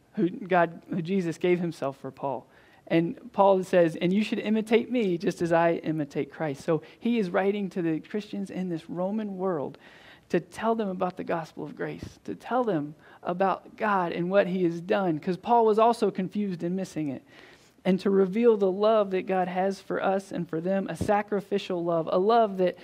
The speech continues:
that this world knew nothing about, and to show and encourage us in this walk to know God, to, to understand the truth with warnings to watch out for our own temptations, but also others trying to steer us away.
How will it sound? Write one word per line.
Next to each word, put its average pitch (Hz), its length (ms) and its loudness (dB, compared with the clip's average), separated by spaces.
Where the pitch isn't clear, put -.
that 185 200 0
this 202 200 -4
world 233 340 0
knew 214 120 -6
nothing 220 380 -2
about, 254 440 -2
and 196 240 2
to 190 100 4
show 202 640 4
and 180 140 0
encourage 196 560 0
us 135 400 -4
in 170 160 -4
this 156 160 -4
walk - 400 -8
to 160 120 -8
know 170 280 -4
God, 151 340 -8
to, 165 400 -4
to - 140 -6
understand 175 840 -4
the 151 100 -4
truth 147 580 -6
with 156 200 -8
warnings 180 640 -2
to 165 100 -8
watch 190 320 -2
out 175 260 -2
for 160 340 -2
our 160 180 0
own 202 200 0
temptations, 185 640 -4
but 180 100 -4
also 175 280 -2
others 175 420 0
trying 160 280 -4
to 151 60 -4
steer 160 340 -4
us 156 160 -6
away. 143 400 -6